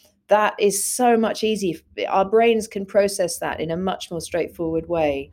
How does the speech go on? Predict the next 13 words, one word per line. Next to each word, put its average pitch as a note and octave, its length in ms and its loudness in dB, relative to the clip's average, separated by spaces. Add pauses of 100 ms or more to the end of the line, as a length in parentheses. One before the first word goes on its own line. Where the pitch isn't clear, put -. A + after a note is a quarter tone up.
(540)
When A3 220 6
you're A#3+ 240 8
on A3 280 4
the G3+ 80 6
laptop - 640 2
that F#3 260 0
I, F3+ 120 2
you F3 200 -2
know, F3+ 120 -2
write F3 260 0
emails F3 500 -2
on, E3 460 -4 (440)
that, - 220 2